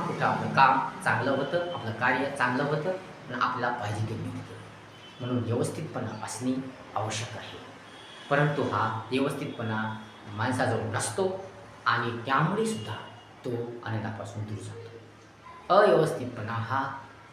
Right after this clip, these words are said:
माणसाचं जीवन बिघडून टाकतो, अव्यवस्थितपणा हा माणसाचं जीवन नरक बनवतो, अव्यवस्थितपणा हा माणसाला सतत दुःख देतो. म्हणून अव्यवस्थितपणा असू नये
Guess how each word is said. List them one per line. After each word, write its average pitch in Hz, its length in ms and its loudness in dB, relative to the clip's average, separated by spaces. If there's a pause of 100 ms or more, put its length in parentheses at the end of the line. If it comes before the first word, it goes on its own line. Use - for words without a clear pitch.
(160)
माणसाचं 120 640 0
जीवन 127 320 2 (220)
बिघडून 131 320 0
टाकतो, - 680 -4
अव्यवस्थितपणा 214 800 4
हा 123 100 -4 (880)
माणसाचं 117 400 -2
जीवन 127 280 2 (160)
नरक 123 340 2
बनवतो, - 520 -2
अव्यवस्थितपणा 113 680 8 (120)
हा 120 140 -4 (440)
माणसाला 123 480 0
सतत 113 340 -2
दुःख 120 240 -2
देतो. 117 240 0 (680)
म्हणून 113 320 -4
अव्यवस्थितपणा 120 840 2 (220)
असू 131 200 0
नये 135 220 2